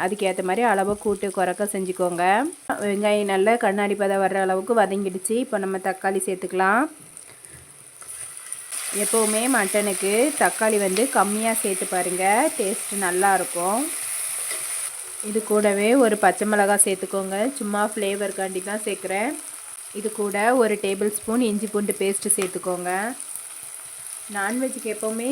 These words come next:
இஞ்சி பூண்டு கொஞ்சம் நல்லா அதிகமாகவே போடுங்க. தக்காளி நல்லா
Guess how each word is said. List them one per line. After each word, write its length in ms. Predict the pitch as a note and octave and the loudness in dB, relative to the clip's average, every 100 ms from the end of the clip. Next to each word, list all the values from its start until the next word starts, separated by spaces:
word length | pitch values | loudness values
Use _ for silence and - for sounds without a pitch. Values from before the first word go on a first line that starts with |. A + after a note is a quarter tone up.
| C#4 A3+ | 2 2
இஞ்சி 200 | A3 A3+ | -2 -4
பூண்டு 220 | A3 G#3+ A3 | -4 -2 -2
கொஞ்சம் 260 | G#3 G3+ G3+ | -2 -2 0
நல்லா 160 | F#3+ G#3+ G3 | 0 4 2
அதிகமாகவே 460 | G3+ G#3 G3+ G3+ A3 A3 | 2 0 0 2 0 0
போடுங்க. 340 | F#3+ F#3 F3+ F#3 B3+ D#4+ - - - - - - - - - - - - - - - - - - - - - - - - - - - - - - - - _ - G3+ | -2 0 2 2 2 0 -4 -4 -4 -4 -6 -6 -4 -4 -2 -4 -4 -4 -6 -6 -6 -4 -6 -6 -8 -6 -4 -4 -4 -4 -4 -6 -6 -6 -6 -6 -6 -8 _ -6 -2
தக்காளி 400 | F#3+ G#3+ G#3+ G#3 B3+ A#3 | 4 6 8 6 6 2
நல்லா 200 | G#3 | 2